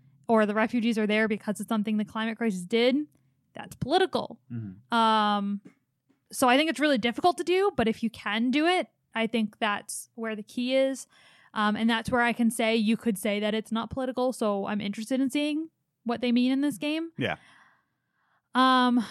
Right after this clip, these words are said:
Speaker 1: I know I had other things to say, <laughs> but I've said a lot in this. <laughs>
Speaker 2: That's fine.
Speaker 1: Um, but yeah, so, I mean, it, all in all, I'm gonna continue swimming in the gray.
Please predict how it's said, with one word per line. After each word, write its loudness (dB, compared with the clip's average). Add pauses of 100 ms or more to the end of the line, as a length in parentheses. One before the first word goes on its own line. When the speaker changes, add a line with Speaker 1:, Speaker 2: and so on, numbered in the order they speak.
(100)
Speaker 1:
I 0
know 2
I 2
had 0
other 0
things -2
to -6
say, -2 (680)
<laughs> -18
but 0
I've 4
said 4
a 4
lot 0
in 2
this. 2 (320)
<laughs> 2
Speaker 2:
That's 2
fine. 2 (500)
Speaker 1:
Um, 0 (360)
but 0
yeah, 0
so, 0
I -2
mean, 2
it, 0
all 0
in -2
all, -2
I'm -6
gonna -2
continue 2
swimming 0
in 0
the -2
gray. -8